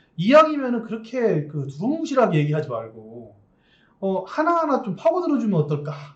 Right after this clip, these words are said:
이런 말씀을 좀 많이 하시기에 오늘은 제가, 어, 가장 작은 규모인,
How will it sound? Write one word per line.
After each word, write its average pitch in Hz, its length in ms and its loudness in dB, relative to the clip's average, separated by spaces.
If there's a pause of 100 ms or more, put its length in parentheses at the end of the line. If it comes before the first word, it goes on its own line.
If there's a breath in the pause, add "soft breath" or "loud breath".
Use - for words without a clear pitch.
이런 170 460 -4
말씀을 143 400 -4
좀 131 80 -16
많이 117 180 -12
하시기에 131 640 -10 (520 soft breath)
오늘은 208 380 2
제가, 127 340 -8 (280)
어, 113 260 -12 (400)
가장 202 340 2
작은 175 340 -6
규모인, 147 600 -8